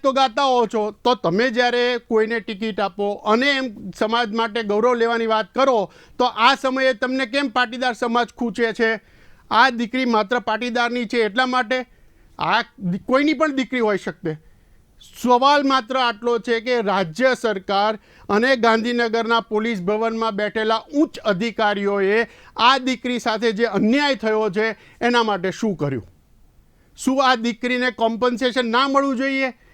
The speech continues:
એવો કયો મોટો ગુનો થઈ ગયો છે એનાથી કે તમે એને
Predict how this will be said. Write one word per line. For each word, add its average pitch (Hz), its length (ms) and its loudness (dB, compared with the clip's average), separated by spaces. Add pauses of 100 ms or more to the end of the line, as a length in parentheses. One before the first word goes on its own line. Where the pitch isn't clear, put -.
(120)
એવો 262 220 2
કયો 302 300 6
મોટો 269 340 2
ગુનો 240 420 0
થઈ - 440 -2
ગયો 220 220 -2
છે 214 100 -6
એનાથી 208 400 -2
કે - 360 -6
તમે 247 240 2
એને 254 180 0